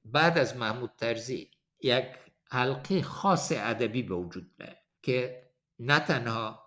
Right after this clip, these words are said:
بخش ادبی داره، بلکه بخش مانند جوانان ایتالوی یا جوانان ترک،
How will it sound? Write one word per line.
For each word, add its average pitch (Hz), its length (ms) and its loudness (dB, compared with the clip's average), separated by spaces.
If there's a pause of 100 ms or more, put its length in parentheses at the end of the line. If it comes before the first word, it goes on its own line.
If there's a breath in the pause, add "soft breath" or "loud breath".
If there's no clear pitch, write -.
(320)
بخش - 280 2
ادبی 117 420 0
داره، 196 340 0 (520)
بلکه 131 420 0
بخش 131 560 0 (800)
مانند 131 520 0 (580)
جوانان 123 600 4
ایتالوی 117 720 -2 (400)
یا 120 200 0 (320)
جوانان 120 540 0
ترک، - 400 -2